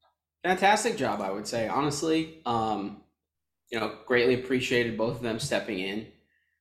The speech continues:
Um, you know, as, as we mentioned last week, when they were on here, we thanked them,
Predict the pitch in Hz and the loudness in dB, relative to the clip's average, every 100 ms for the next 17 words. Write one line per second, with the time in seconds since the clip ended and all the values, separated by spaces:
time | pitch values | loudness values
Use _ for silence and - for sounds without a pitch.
0 | _ 98 92 92 80 - _ _ - 110 | _ -4 -2 -2 -6 -12 _ _ -8 -4
1 | 90 101 117 - 117 117 110 113 113 - | -4 -4 -6 -6 -6 -6 -4 -4 -4 -4
2 | 107 107 - - - 120 110 123 120 120 | -6 -6 -10 -20 -6 0 2 0 -4 -2
3 | 139 - - - _ _ _ _ _ 123 | -2 -4 -12 -20 _ _ _ _ _ 0
4 | 117 120 117 123 175 208 151 120 123 135 | 2 2 4 8 8 8 6 4 6 4
5 | 127 120 117 113 107 107 | 2 -4 -4 -4 -6 -6